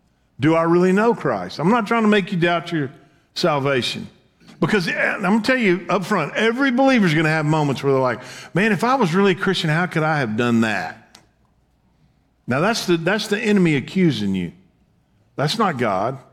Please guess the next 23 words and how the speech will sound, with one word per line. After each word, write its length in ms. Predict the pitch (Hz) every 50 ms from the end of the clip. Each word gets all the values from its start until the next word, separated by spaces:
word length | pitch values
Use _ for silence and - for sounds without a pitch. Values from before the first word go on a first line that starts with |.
| _ _ _ _ _ _ _ _ _ _ _ _ _ _ _ _ _ _ _ _ _
The 140 | 131 135 -
enemy 420 | - 214 233 220 214 190 202 226
is 180 | 202 156 143 143
an 100 | 147 135
accuser. 760 | 120 - - - - 196 190 185 165 131 110 120 104 87 - - - _ _ _ _ _ _ _ _ _ _ _ _ _ _ _ _ _ _ _ _ _ _ _ _ _ _ _ _ _ _
You 100 | 147 160
know, 220 | 190 185 180 185
there, 280 | - 139 151 160 151 170
we 180 | 180 160 175
have 200 | 196 214 190 151
different 320 | 143 175 165 - 151 123 127
names. 460 | 135 143 143 135 123 113 104 - - - - _ _ _ _ _ _ _ _ _
When 160 | - 151 190
Satan 480 | - - - 214 226 233 220 196 190 185
was 200 | 185 170 135 147
in 120 | 143 135
heaven, 600 | 123 127 165 180 170 131 117 120 131 127 - - - _ _ _ _ _ _ _ _ _ _ _ _ _
he 80 | - 139
was 140 | 127 107
one 140 | 131 143 151
of 60 | 156
the 100 | 151 151
angels, 640 | 147 147 151 156 151 123 127 117 101 - - - -